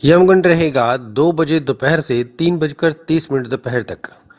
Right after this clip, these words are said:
इसमें किसी भी प्रकार का शुभ और मांगलिक कार्य शुरू ना करें, अन्यथा कोई विघ्न आ सकता है। आज का शुभ चौघड़िया,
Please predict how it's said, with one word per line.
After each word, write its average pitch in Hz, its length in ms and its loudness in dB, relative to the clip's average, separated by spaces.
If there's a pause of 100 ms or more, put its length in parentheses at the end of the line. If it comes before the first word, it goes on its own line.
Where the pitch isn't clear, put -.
(240)
इसमें 180 300 0
किसी 185 260 -6
भी 185 120 0
प्रकार 135 400 -2
का 170 220 -6
शुभ 147 340 -6
और 131 140 -2
मांगलिक 120 480 -4
कार्य 104 300 -8
शुरू 123 440 -6
ना 120 160 -4
करें, 107 400 -8 (360)
अन्यथा 190 340 0
कोई 170 200 0
विघ्न 139 300 -6
आ 123 200 -6
सकता - 340 -12
है। 85 220 -14 (1200)
आज 151 220 0
का 165 240 0
शुभ 170 260 -6
चौघड़िया, 117 580 -6